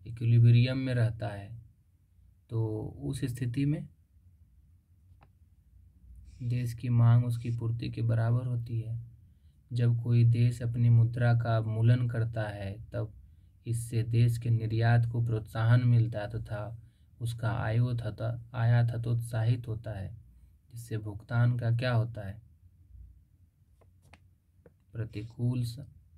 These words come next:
संतुलन शीघ्र ही साम्य स्थिति में आ जाएगा।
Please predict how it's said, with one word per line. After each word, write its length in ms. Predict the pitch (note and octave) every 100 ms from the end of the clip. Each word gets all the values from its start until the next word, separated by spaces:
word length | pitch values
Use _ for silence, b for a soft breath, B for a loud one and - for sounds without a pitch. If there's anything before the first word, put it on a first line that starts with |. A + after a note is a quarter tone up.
| _
संतुलन 600 | - A#2+ A2+ A#2 A#2 A#2
शीघ्र 320 | A#2 A#2+ A#2+ A2+
ही 240 | A2+ G2
साम्य 420 | - A#2 A2+ A2
स्थिति 380 | A2+ - A2 A2
में 120 | A2
आ 120 | G#2+
जाएगा। 480 | G#2+ G#2+ G#2+ A2 A#2